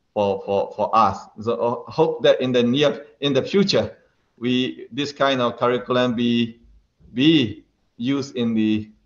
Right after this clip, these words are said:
uh, our, our, our school, you know, because, uh, the, to have harmony among the, you know, different society, different community,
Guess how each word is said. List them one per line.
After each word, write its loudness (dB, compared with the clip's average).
uh, -2
our, 2
our, 2
our 2
school, -8
you -12
know, -6
because, -2
uh, 0
the, -8
to 0
have 6
harmony 4
among 4
the, 4
you 6
know, 6
different 2
society, 2
different -8
community, -10